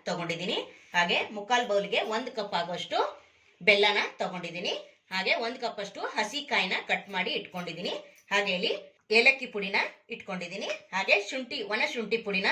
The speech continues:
ಸ್ವಲ್ಪ ಇಟ್ಕೊಂಡಿದ್ದೀನಿ ಫ್ರೆಂಡ್ಸ್. ಹಾಗೆ ಇಲ್ಲಿ ಡ್ರೈ ಫ್ರೂಟ್ಸು, ದ್ರಾಕ್ಷಿ, ಗೋಡಂಬಿ, ಬಾದಾಮಿ ತಗೊಂಡಿದ್ದೀನಿ. ಬನ್ನಿ ಇವಾಗ ಯಾವ ತರ ಮಾಡೋದು ಅಂತ ತೋರಿಸ್ಕೊಡ್ತೀನಿ. ನೋಡಿ,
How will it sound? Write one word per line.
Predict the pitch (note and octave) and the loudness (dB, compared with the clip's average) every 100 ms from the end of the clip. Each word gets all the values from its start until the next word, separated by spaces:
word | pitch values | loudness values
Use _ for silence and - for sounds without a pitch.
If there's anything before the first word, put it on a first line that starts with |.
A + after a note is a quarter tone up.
| G#4+ | 2
ಸ್ವಲ್ಪ | G#3 F#3+ C#4+ - - - - C#3 | 0 2 2 2 -2 -18 -12 -6
ಇಟ್ಕೊಂಡಿದ್ದೀನಿ | G#3+ G3 F3 E3+ - | -2 0 0 -4 -2
ಫ್ರೆಂಡ್ಸ್. | G#3 F4+ - - _ _ G#3 | 0 0 -2 -14 _ _ 2
ಹಾಗೆ | G#3 G3+ G3 | 4 4 2
ಇಲ್ಲಿ | F#4 D4+ | 2 4
ಡ್ರೈ | A#3 - | 4 4
ಫ್ರೂಟ್ಸು, | A3 F#3 D4 G#4 - _ _ G3+ | -6 -6 -6 -6 -8 _ _ 2
ದ್ರಾಕ್ಷಿ, | A3 G#3+ A#3+ C4 G3 | 4 2 -6 -4 0
ಗೋಡಂಬಿ, | G3+ G3+ C4 A3 | 2 2 -2 2
ಬಾದಾಮಿ | F#3 F#3 F#3 D4+ - - _ - | 2 2 -2 -4 -8 -16 _ -8
ತಗೊಂಡಿದ್ದೀನಿ. | F3+ F3+ E3 A3 A4 A#3+ | -6 -6 -6 -6 -2 -2
ಬನ್ನಿ | A3 G3+ | 0 0
ಇವಾಗ | F#3 F3+ | 2 4
ಯಾವ | G3 A3 | 2 4
ತರ | G3+ F3+ | 0 0
ಮಾಡೋದು | E3+ E3+ D#3 | -2 -2 -4
ಅಂತ | D3 D4 - - _ G#3 | 0 0 0 -6 _ -8
ತೋರಿಸ್ಕೊಡ್ತೀನಿ. | F3 D#3+ F3+ - F3 D4 D5+ - _ _ _ _ _ _ _ _ _ _ _ | -6 -6 -10 -6 -2 -2 -4 -10 _ _ _ _ _ _ _ _ _ _ _
ನೋಡಿ, | F#3+ G3+ | -6 -4